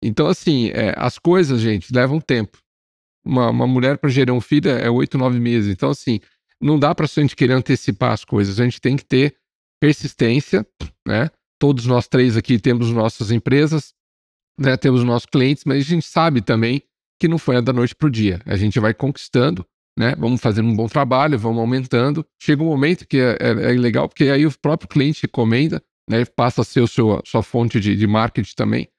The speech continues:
Então, assim, tenham paciência. Essa é a dica que eu queria dar, né? Faça um planejamento de carreira, mas tenha persistência naquela etapa. Se vo-, e, e cada degrau é importante. Você, se você quiser pular degrau,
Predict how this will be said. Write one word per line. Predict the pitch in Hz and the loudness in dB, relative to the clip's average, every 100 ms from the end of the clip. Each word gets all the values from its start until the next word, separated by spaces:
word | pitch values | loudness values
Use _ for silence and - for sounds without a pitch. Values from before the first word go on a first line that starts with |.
| _ - | _ -8
Então, | 113 160 | 0 0
assim, | 170 151 120 104 _ | 0 0 0 -2 _
tenham | - 180 196 | -2 0 2
paciência. | 127 - 127 107 - | -2 0 0 -2 -2
Essa | 117 - | -4 -2
é | |
a | 131 | 0
dica | 127 143 | 0 0
que | 120 | -2
eu | 123 | 0
queria | 131 | 2
dar, | 117 107 92 - _ _ | 2 0 -2 -10 _ _
né? | 123 127 | -2 -2
Faça | 123 - 165 175 | 0 0 0 0
um | 160 | 0
planejamento | 147 131 127 131 | 2 2 0 -2
de | - | -2
carreira, | 113 135 170 127 | 0 2 2 2
mas | 123 135 - _ _ _ | 0 -4 -8 _ _ _
tenha | - 170 | 0 0
persistência | 196 185 - 165 - 175 190 160 | 2 0 0 -4 0 0 2 0
naquela | 139 131 117 | 0 0 0
etapa. | - 82 - - | 0 -2 -4 -14
Se | - - | -12 -4
vo-, | 127 139 | -2 2
e, | 143 143 | 0 0
e | - | -2
cada | - 185 233 202 | -2 -2 2 2
degrau | 175 131 139 156 | 2 2 2 2
é | 165 | 0
importante. | - 160 - 135 - | 0 -2 0 -2 0
Você, | 143 156 117 | -2 0 -2
se | - | -4
você | - | -4
quiser | 214 226 190 | 0 2 2
pular | - 147 131 | 2 2 2
degrau, | 120 113 160 135 | 2 2 2 0